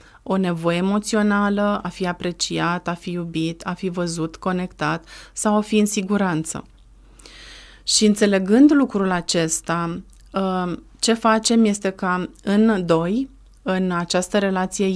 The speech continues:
intimă, emoțional vorbind, relația de cuplu, să știm că fiecare dintre noi vom fi sensibili și vulnerabili la anumite, anumite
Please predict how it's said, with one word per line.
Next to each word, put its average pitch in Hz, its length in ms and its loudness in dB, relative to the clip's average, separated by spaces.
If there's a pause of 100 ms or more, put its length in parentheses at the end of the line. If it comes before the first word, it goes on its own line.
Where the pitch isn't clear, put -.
(120)
intimă, 170 680 0 (100)
emoțional 175 680 -4
vorbind, 170 680 -4
relația 170 500 -4
de 190 120 -2
cuplu, 175 680 -4 (560)
să - 200 2
știm 247 400 4
că 196 240 -2
fiecare 240 520 2
dintre 196 360 0
noi 202 180 2
vom 202 180 0
fi 220 160 -2
sensibili 214 600 0
și - 140 -4
vulnerabili 196 840 0
la 202 180 0
anumite, 196 840 0 (840)
anumite 196 840 -2